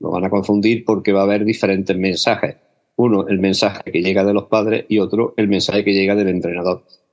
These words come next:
Entonces, un chaval que está formándose, un chaval que se está definiendo como deportista, un chaval que está creciendo y pro-, y progresando continuamente, pues eso,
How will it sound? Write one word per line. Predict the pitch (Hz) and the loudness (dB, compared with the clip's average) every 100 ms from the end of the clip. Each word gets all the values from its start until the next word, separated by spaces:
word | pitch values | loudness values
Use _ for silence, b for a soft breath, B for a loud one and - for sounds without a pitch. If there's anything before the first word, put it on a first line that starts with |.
| _ | _
Entonces, | 92 92 95 - 113 - | -4 0 0 2 0 0
un | 104 | 0
chaval | 101 101 98 | 2 2 2
que | 98 | -2
está | - 101 | -2 -2
formándose, | - 101 107 107 104 - 101 | 0 0 2 0 0 -2 -2
un | 98 | -2
chaval | 101 104 98 | 0 0 0
que | 95 | -4
se | - | -6
está | - 101 95 - B B _ | -2 -2 -2 -4 B B _
definiendo | 90 104 - 101 107 131 123 98 95 | -2 -2 0 2 2 2 2 0 2
como | 101 101 101 | 2 2 0
deportista, | 95 98 - 131 - 90 87 | 0 -2 0 -2 0 -2 -2
un | 98 | -4
chaval | 101 104 101 | 0 0 0
que | - | -2
está | - 107 | -2 0
creciendo | 107 101 120 117 98 | 0 0 2 2 0
y | 92 | 0
pro-, | 95 87 | -2 -2
y | 104 92 | -4 -4
progresando | 98 95 98 117 110 101 | -2 0 0 0 2 0
continuamente, | 95 95 107 104 113 107 113 127 B B B _ | -2 0 0 2 0 0 0 -2 B B B _
pues | - 95 95 - | -2 0 0 0
eso, | 107 - 123 127 | 0 2 2 0